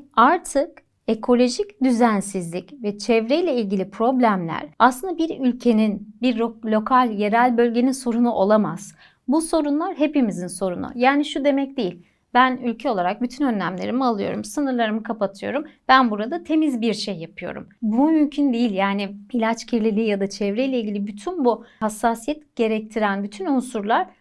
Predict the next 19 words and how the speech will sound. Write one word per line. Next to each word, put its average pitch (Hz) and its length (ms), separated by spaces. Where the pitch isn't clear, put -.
sınır 294 440
tanımıyor. 226 540
Şu - 200
anda 254 600
hepimiz 254 480
benzer 208 520
derecede 196 600
havanın 226 340
gittikçe 214 500
ısı 226 400
derecesinin 202 540
yükseldiği, 202 800
suların 220 420
gittikçe 220 420
daha 240 200
kalitesiz 240 500
olduğu 220 380
günlere 185 360
uyanıyoruz 196 560